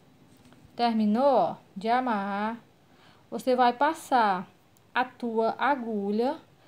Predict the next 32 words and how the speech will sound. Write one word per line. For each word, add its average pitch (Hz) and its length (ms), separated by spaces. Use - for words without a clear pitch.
Sim, 294 320
menina, 214 320
a 269 120
agulha 269 260
é 269 60
a 262 100
número 262 340
sete, - 500
tá? 294 380
Quando 339 280
eu 285 120
não 277 160
falar 247 440
a 226 40
nu-, 220 280
a 220 100
numeração 226 500
da 214 120
agulha, 220 320
vocês 220 280
já 208 160
sabem, 220 480
vocês 214 300
são 220 200
seguidores, 208 540
já 254 140
sabem 208 320
que 220 80
é 208 40
a 196 80
número 226 380
sete. 196 580